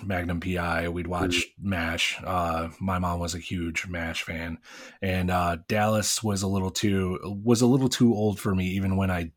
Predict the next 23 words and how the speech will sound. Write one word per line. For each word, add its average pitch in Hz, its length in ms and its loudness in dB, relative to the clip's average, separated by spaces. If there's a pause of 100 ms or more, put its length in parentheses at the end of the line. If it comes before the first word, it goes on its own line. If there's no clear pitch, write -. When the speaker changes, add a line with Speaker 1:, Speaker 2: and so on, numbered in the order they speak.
Speaker 1:
did 90 220 -2
start - 320 -2
wa-, 80 160 -4 (180)
like, - 260 -6 (320)
Speaker 2:
<laughs> 113 300 0
Speaker 1:
was 113 220 6
able 113 260 8
to 92 60 -2
start 90 240 0
watching 82 320 -4
it, 82 120 -4
I 82 80 -8
guess. - 280 -6 (300)
Speaker 2:
Yeah, 92 260 2
yeah. 87 280 0 (280)
A - 60 -20
couple 143 240 10
award 127 360 12
shows 95 500 6
from - 220 2
nineteen 92 320 2
eighty-two. 90 460 2
Actually, 95 420 4